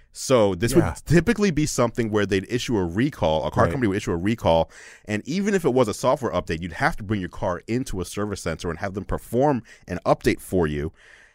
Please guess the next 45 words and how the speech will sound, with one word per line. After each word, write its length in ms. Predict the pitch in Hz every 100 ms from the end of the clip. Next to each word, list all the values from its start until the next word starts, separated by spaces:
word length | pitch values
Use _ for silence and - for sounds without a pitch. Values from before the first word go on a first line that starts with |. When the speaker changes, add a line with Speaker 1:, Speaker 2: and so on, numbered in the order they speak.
| _ _ _
Speaker 1:
And 200 | 98 95 -
Elon 420 | 135 175 151 107
Musk 320 | 98 123 120
and 140 | 92 90
the 60 |
Tesla 320 | - 170 147 90
just 200 | 101 -
said, 200 | 98 104
"Okay, 220 | - 143
if 140 | 92 -
there's 120 | 107
a 60 |
problem, 520 | 95 104 113 143 160 147
we'll 160 | 98 85
figure 340 | - 104 123
it 60 | 110
out 260 | 95 92 - -
and 100 | 85
we'll 120 | 87
deploy 480 | 80 85 - 123 120
a 40 |
fix 320 | - 98 92 -
over 220 | 92 98
the 180 | 98 -
air." 360 | 82 78 78 - _ _ _ _ _ _ -
You 60 |
wake 180 | 87 101
up 100 | 98
in 60 | 98
the 60 |
morning 340 | 87 85 85 80
and 80 | 73
it's 100 | -
done. 280 | 85 67 - _ _
Speaker 2:
Wow. 280 | 85 73 60 -
Speaker 1:
Like, 140 | 101
how, 360 | - 165 196 175 - _ _ -
like, 160 | 110 95
that 220 | 160 202
to 120 | - 165
me, 280 | 131 113 98
that's 240 | 156 202
the 100 | 131
future. 340 | - 78 - 71
That, 220 | 127